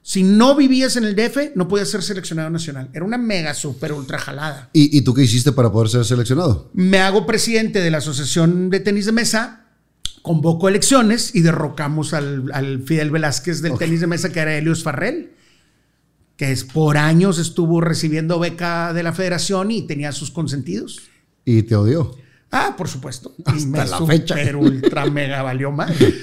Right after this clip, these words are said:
Speaker 1: De repente empezaron a salir notas en, en, en El Proceso, en Norte, en El Universal, de que no, que este vato y el güey se sintió acorralado, dijo, "¿qué hago? Pues elecciones", y ay, perdió, qué lástima.
Speaker 2: ¿Cuánto tiempo te ganchas en el tenis de mesa?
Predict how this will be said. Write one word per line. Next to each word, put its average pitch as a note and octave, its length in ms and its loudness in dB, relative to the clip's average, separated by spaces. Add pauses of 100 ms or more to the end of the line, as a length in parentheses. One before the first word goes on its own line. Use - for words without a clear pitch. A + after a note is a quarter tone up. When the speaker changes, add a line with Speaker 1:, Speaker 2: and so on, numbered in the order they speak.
(100)
Speaker 1:
De F#3 120 4
repente F3 500 2
empezaron F#3+ 460 0
a F#3 60 2
salir F3+ 300 0
notas F3+ 420 0
en, E3+ 140 0
en, D#3+ 280 0
en D#3 140 -2
El C#3+ 120 -6
Proceso, D#3+ 600 -2
en D3+ 140 -2
Norte, D#3 580 -2 (220)
en F3+ 160 2
El F3 100 2
Universal, E3 800 2
de D#3+ 120 0
que D#3+ 220 -2
no, F3+ 320 -2
que G#3 80 -4
este G#3 180 -4
vato F#3 220 -2
y F3+ 80 0
el D#3+ 120 -4
güey F3 240 -4 (260)
se E3+ 140 -4
sintió E3+ 320 0
acorralado, G3+ 560 4
dijo, F#3 280 2
"¿qué F3+ 100 -6
hago? C#4+ 440 0
Pues F3 160 -6
elecciones", F#3+ 600 -2
y E3 120 -10
ay, G#3 380 -10
perdió, B2+ 400 -10
qué - 80 -14
lástima. - 340 -16 (680)
Speaker 2:
¿Cuánto D#3 300 4
tiempo D3 240 4
te C#3 100 2
ganchas D3 360 4
en B2+ 100 6
el A2+ 140 4
tenis A#2 180 4
de A2 60 2
mesa? F#2 360 2